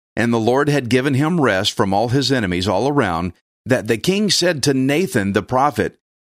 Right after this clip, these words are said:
"See now, I dwell in a house of cedar, but the ark of God dwells inside tent curtains." Then Nathan said to the king, "Go, do all that is in your heart, for the Lord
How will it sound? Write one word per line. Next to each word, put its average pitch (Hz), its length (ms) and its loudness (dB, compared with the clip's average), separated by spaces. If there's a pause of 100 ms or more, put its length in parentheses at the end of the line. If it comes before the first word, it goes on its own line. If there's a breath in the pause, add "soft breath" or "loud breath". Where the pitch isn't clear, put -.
"See 190 320 0
now, 143 400 0 (200)
I 208 200 2
dwell 143 340 2
in 113 80 0
a 110 80 0
house 117 320 0
of 113 140 -2
cedar, 143 460 -2 (220)
but 113 200 0
the 101 100 0
ark 117 280 0
of 101 140 -2
God 139 320 2
dwells 113 480 0
inside 107 760 -2 (120)
tent 202 320 -2 (120)
curtains." 87 640 -2 (500)
Then 135 320 0
Nathan 143 380 0
said 139 300 0
to 139 100 0
the 127 100 0
king, 131 460 -2 (340)
"Go, 120 440 2 (300 soft breath)
do 127 200 2
all 131 240 2
that 175 200 2
is 120 140 2
in 117 140 0
your 98 180 0
heart, 95 400 -4 (240)
for 127 120 2
the 117 100 2
Lord 131 540 0